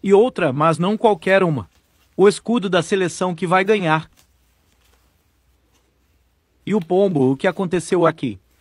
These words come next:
Já viram isso? Foi o melhor que eu já tirei na vida, não entendi nada, mas muito obrigado. Tamo junto.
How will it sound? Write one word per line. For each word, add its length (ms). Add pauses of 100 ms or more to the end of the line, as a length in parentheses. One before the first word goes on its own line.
Já 180
viram 380
isso? 340 (600)
Foi 220
o 40
melhor 380
que 100
eu 80
já 160
tirei 280
na 140
vida, 380
não 200
entendi 380
nada, 320
mas 280
muito 300
obrigado. 520 (100)
Tamo 240
junto. 480